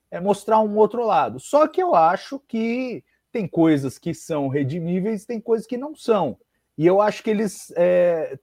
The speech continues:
tão exagerando um pouquinho no quanto eles tão redimindo o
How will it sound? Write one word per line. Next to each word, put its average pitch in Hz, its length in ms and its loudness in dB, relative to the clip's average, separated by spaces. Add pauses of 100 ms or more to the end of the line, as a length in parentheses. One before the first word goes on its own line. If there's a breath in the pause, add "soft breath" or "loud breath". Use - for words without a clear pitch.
tão 202 160 0
exagerando 208 760 4
um 233 100 -6
pouquinho 202 640 -2
no 190 140 -6
quanto 185 360 -6
eles 170 240 -6
tão 165 300 -6
redimindo 143 680 -4
o 123 160 -6